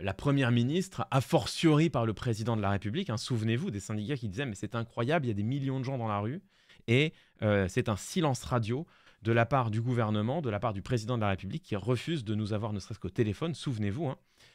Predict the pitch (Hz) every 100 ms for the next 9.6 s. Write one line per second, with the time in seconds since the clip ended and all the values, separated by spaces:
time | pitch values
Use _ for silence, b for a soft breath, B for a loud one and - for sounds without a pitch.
0 | b 107 101 - 151 143 - 165 156 143
1 | 110 98 B B 113 - 139 127 107 -
2 | 135 147 131 120 127 - - 92 - 113
3 | 107 - 123 123 131 123 135 - - B
4 | B B B 104 127 127 107 95 101 98
5 | 98 113 117 117 135 117 - 113 110 127
6 | - 110 95 92 - 127 95 101 117 113
7 | - 139 139 98 90 131 127 123 127 131
8 | 110 98 127 - 131 131 135 - 120 110
9 | 95 110 101 123 110 90